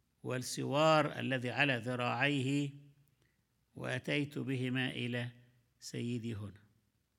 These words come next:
لأن في اختلاف بين القصة دي وال-، واللي حصل في الأصحاح اللي قبليه في آخر صموئيل الأول، أصحاح واحد وثلاثين.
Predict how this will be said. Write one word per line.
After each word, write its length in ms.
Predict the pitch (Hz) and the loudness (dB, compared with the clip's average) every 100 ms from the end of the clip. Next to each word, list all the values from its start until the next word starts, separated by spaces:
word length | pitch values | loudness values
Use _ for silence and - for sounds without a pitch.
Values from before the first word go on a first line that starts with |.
| _ _ _ _ _ _ _ _ _ _ _ _ _ - | _ _ _ _ _ _ _ _ _ _ _ _ _ -2
لأن 240 | 233 247 | 2 4
في 100 | 220 | 4
اختلاف 380 | 247 202 190 196 | 2 4 4 4
بين 160 | 165 151 | 4 0
القصة 400 | 143 180 - 139 | 0 -4 -4 -4
دي 140 | 151 | -2
وال-، 320 | 135 120 120 - - | -2 -4 -8 -14 -10
واللي 200 | 143 123 | -8 -6
حصل 360 | 147 - 143 120 | -6 -4 -6 -6
في 140 | 131 | -10
الأصحاح 420 | 117 107 - 127 | -10 -10 -10 -8
اللي 140 | 127 123 | -8 -8
قبليه 240 | 120 151 | -4 -6
في 100 | 131 | -4
آخر 300 | 139 131 117 - - _ _ _ | -6 -6 -10 -14 -20 _ _ _
صموئيل 420 | - 135 127 139 135 | -14 -8 -4 -2 -4
الأول، 400 | 123 160 165 147 | -2 -2 -2 -4
أصحاح 280 | - 117 | -8 -8
واحد 200 | 143 131 | -10 -10
وثلاثين. 540 | 110 123 117 170 170 | -12 -12 -8 -6 -6